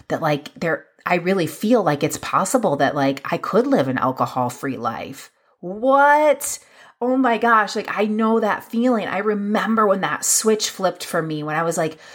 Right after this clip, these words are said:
"Yeah, I could live an alcohol-free life and it wouldn't be awful. Like, it might actually be way fucking better than it is right now," right?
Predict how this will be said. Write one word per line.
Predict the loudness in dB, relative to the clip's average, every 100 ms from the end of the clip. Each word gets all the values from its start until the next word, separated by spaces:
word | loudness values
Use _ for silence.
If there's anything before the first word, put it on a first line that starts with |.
| -20 -4
"Yeah, | -2 2 2 2 0 -2
I |
could | -4 -4 -4 -2
live | 0
an | 0
alcohol-free | 2 2 2 0 0 0 -4
life | -2 -2 -2
and | -6
it | -2
wouldn't | -2 -2 -8 -10
be | -6 -2 2
awful. | 2 2 0 0 2 0
Like, | -2 -4 -6 -20 -14 0
it | 2
might | 2 0
actually | -2 -4 -4 -4
be | -4 -8
way | -4 -2 -4
fucking | -10 -8 -2 2
better | 2 2
than | 2 2
it | 2
is | 2 0 0
right | -2 0
now," | 2 2 2
right? | 4 4 2